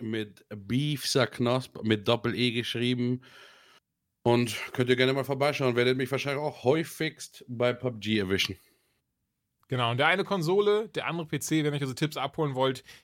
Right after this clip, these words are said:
Speaker 2: die beiden stehen euch mit Sicherheit Rede und Antwort. Vielleicht jetzt nicht gerade in hitzigen Gefechten, aber dann mal so zwischendrin, wenn gerade in der Lobby gewartet wird, dass das Spiel losgeht. Wir wünschen euch auf jeden Fall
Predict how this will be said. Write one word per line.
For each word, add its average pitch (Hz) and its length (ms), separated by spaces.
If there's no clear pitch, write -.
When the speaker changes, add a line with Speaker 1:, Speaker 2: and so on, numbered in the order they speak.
Speaker 2:
die 175 180
beiden 151 500
stehen 202 420
euch 156 200
mit 143 140
Sicherheit 151 560
Rede 135 600
und 165 180
Antwort. 143 680
Vielleicht 120 240
jetzt 117 100
nicht 127 140
gerade 120 120
in 113 40
hitzigen 135 320
Gefechten, 139 540
aber 139 240
dann 139 100
mal 139 80
so 123 80
zwischendrin, 131 560
wenn 120 100
gerade 120 120
in 117 100
der - 20
Lobby 117 220
gewartet 113 240
wird, 107 80
dass 104 120
das 110 200
Spiel 127 280
losgeht. 160 920
Wir 226 460
wünschen 196 300
euch 196 80
auf 156 100
jeden 175 140
Fall 160 320